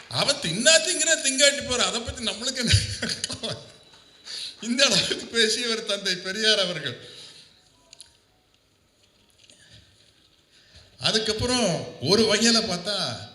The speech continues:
அதற்கப்புறம் ஆயிரத்தி தொள்ளாயிரத்தி நாற்பத்தெட்டு, ஆயிரத்தி தொள்ளாயிரத்தி நாற்பத்தொன்பதுல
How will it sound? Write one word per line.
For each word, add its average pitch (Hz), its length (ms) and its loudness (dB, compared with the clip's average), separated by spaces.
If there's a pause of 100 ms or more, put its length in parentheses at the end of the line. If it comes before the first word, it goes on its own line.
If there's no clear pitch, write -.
(360)
அதற்கப்புறம் 180 760 -2 (460)
ஆயிரத்தி 175 500 6
தொள்ளாயிரத்தி 131 500 -2
நாற்பத்தெட்டு, 123 720 -4 (120)
ஆயிரத்தி 165 500 2
தொள்ளாயிரத்தி 127 560 -2
நாற்பத்தொன்பதுல 117 880 -2